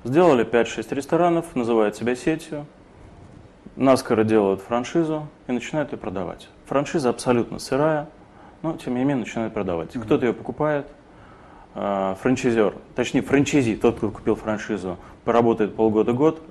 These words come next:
Speaker 1: понимает, что франшиза абсолютно сырая, непрофессиональная, разочаровывается, меняет вывеску и работает с тем же самым, с той же самой концепцией,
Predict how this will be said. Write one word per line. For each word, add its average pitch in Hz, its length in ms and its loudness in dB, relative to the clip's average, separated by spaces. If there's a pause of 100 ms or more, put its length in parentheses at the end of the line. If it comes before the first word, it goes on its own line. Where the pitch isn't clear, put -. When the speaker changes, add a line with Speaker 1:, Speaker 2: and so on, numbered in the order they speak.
(200)
Speaker 1:
понимает, 127 480 4
что 98 260 -2
франшиза 107 580 -2
абсолютно 110 600 0
сырая, 98 420 0
непрофессиональная, 135 720 -2 (300)
разочаровывается, 131 1040 2 (360)
меняет 127 340 2
вывеску 147 420 0
и - 100 -6
работает 147 500 2
с - 80 -16
тем 147 200 -2
же 131 60 -10
самым, 139 380 0 (360)
с - 60 -16
той 135 180 6
же - 80 -4
самой 135 200 -2
концепцией, 170 520 -2